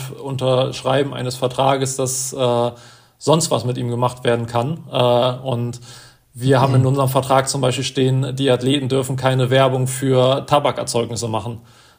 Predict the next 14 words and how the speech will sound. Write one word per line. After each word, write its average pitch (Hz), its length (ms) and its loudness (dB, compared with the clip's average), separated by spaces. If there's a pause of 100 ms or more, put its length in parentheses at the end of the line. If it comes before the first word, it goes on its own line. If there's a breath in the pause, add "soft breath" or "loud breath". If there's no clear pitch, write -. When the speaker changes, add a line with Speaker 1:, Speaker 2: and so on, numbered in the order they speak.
(120 soft breath)
Speaker 1:
Ähm, 117 460 2 (200)
für - 180 -2
den 127 160 2
Athleten 131 380 2
kann's 131 220 2
ja 131 60 4
aber 127 100 6
auch 135 120 4
ganz 131 180 -4
interessant 127 440 -2
sein, 131 300 0 (240 loud breath)
in 117 160 -6
welchem 135 260 0
Zusammenhang 131 800 0